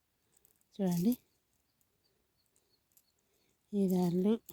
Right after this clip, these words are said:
ఈ రాళ్ళు దొరికాయి ఫ్రెండ్స్ నాకు. ఇదో చూడండి,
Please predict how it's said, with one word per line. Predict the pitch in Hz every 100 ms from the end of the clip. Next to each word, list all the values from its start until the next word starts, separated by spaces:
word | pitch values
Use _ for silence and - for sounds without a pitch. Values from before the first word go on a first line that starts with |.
| _ _ -
ఈ | 202 202
రాళ్ళు | 185 175 170 190
దొరికాయి | 180 175 - 185 180
ఫ్రెండ్స్ | 180 160 - 180
నాకు. | 165 165 262 277 - _ _ _ _ _ _ - -
ఇదో | 185 175 -
చూడండి, | 185 170 170